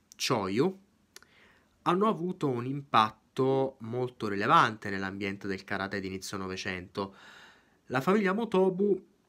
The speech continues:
era la più in vista dell'isola dopo la famiglia reale con cui era imparentata, motivo per cui i suoi rampolli potevano beneficiare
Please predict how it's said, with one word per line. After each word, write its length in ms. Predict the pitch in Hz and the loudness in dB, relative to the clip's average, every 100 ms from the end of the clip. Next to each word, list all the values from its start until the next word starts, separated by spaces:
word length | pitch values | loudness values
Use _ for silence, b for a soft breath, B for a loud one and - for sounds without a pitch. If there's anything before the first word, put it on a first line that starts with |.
| - | -8
era 320 | 135 147 139 | -2 0 2
la 120 | 113 | 0
più 180 | 107 135 | -4 -8
in 160 | 117 113 | -8 -6
vista 380 | 135 - - 98 | -4 -4 -4 -4
dell'isola 600 | 98 98 95 - 123 113 | -4 -4 -8 -6 -4 -4
dopo 180 | 101 | -4
la 100 | 101 | -6
famiglia 320 | 95 101 101 95 | -8 -8 -8 -4
reale 580 | 110 95 95 95 95 | 2 4 4 2 -2
con 240 | 98 95 98 | -6 -8 -8
cui 220 | - 98 | -4 -2
era 120 | 92 | -2
imparentata, 960 | 90 92 92 90 95 101 135 101 95 87 | -6 -6 -6 -6 -8 4 4 4 -2 -10
motivo 360 | 92 95 98 | -10 -6 -6
per 200 | 95 95 | -4 -8
cui 180 | - 117 | -6 -6
i 40 | 101 | -4
suoi 200 | 107 95 | -8 -8
rampolli 760 | 98 107 - 127 110 110 123 | -8 -8 0 0 0 -2 -2
potevano 600 | 123 110 110 101 98 95 | -2 -4 -4 -4 -4 -6
beneficiare 920 | 92 98 101 123 - 104 95 98 98 | -6 -6 -6 -8 0 2 2 2 -2